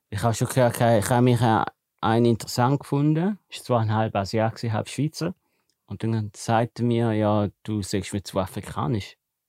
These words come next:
Dann frage ich mich, „Ja, was soll das heißen, zu afrikanisch? Was willst du mit dem sagen? Bin ich dir zu hässlich oder zu schwarz oder was jetzt genau?“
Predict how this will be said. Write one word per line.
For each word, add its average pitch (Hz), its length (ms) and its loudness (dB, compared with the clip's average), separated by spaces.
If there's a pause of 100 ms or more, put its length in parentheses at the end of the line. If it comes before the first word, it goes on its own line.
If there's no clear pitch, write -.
(580)
Dann 113 100 -4
frage 107 240 0
ich 104 60 0
mich, 101 160 0
„Ja, 92 160 -2
was 87 140 -10
soll 95 160 -4
das 117 160 -8
heißen, 110 340 -4
zu - 140 -12
afrikanisch? 101 800 -6 (680)
Was - 160 -14
willst 98 140 -8
du - 40 -16
mit - 100 -10
dem 123 140 0
sagen? 90 420 -6 (1120)
Bin 101 160 -12
ich 95 100 -16
dir 95 180 -8
zu 95 180 -8
hässlich 143 800 0
oder 98 220 -2
zu 92 140 -8
schwarz 139 640 2
oder 78 160 -8
was 82 140 -8
jetzt 110 200 -12
genau?“ 120 360 -2